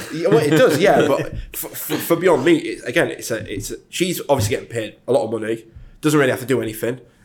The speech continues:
Speaker 1: and they get access to her
Speaker 2: Mm-hmm.
Speaker 1: hundreds of millions of.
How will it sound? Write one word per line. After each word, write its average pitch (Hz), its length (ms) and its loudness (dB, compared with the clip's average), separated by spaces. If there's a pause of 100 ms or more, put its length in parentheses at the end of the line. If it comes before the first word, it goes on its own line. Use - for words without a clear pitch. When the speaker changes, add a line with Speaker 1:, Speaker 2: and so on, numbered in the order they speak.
Speaker 1:
and 120 180 0
they 127 200 2
get 117 440 -4
access - 400 -4
to 113 140 -4
her 110 340 -2
Speaker 2:
Mm-hmm. 147 160 -8
Speaker 1:
hundreds 127 480 -4
of 113 80 -10
millions 117 580 -2
of. 110 240 -12